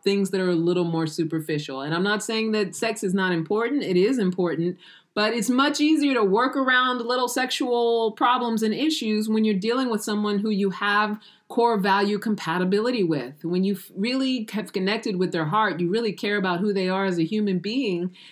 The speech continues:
it's just so much easier to get around that sexual stuff. If it's just about the sex, that stuff is gonna be really frustrating for people,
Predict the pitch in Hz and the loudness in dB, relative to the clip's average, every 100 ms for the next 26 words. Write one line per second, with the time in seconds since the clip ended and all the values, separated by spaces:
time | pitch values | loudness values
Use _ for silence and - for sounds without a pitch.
0 | - 208 220 - 262 - 277 269 269 262 | -4 -2 -2 -2 -4 -2 0 2 2 2
1 | - 262 294 262 208 202 180 165 202 208 | 0 2 4 4 4 4 2 2 2 2
2 | 190 196 190 165 151 - 170 156 160 143 | 4 4 2 2 -2 -2 -4 -2 -4 -4
3 | - 160 139 - - - - 214 226 - | -4 -6 -6 -8 -20 -18 -4 -2 0 -2
4 | 233 277 277 254 247 240 196 - 226 285 | 0 0 2 2 2 2 0 0 0 0
5 | - - - - _ 226 269 - 302 285 | -2 -12 -14 -20 _ 4 4 4 2 2
6 | 233 208 226 226 214 240 262 254 254 247 | 0 0 0 2 2 4 2 2 0 2
7 | - 214 180 165 156 165 170 156 139 139 | 2 2 2 2 0 -2 -2 -4 -4 -4